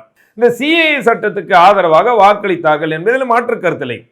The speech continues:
ஆனால் அந்த சி ஏ ஏ சட்டம் என்பது இந்தியாவில் இருக்கக்கூடிய இஸ்லாமியர்களுக்கு எந்த விதமான பிரச்சனையும் இல்லை என்பது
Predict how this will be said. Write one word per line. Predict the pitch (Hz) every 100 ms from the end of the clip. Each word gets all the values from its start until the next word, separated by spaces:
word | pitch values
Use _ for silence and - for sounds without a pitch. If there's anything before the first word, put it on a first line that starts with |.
| _
ஆனால் | - 262 269 240
அந்த | 240 214 214
சி | 220 277
ஏ | 320
ஏ | 302
சட்டம் | 247 233 233
என்பது | 202 180 254
இந்தியாவில் | 214 233 269 262 240 202
இருக்கக்கூடிய | 208 185 196 208 208
இஸ்லாமியர்களுக்கு | - 196 220 226 190 185 180 202
எந்த | 160 196 233 247
விதமான | 226 208 190 180 160
பிரச்சனையும் | 151 160 214 220 220 180
இல்லை | 165 170
என்பது | 165 147 175 277 233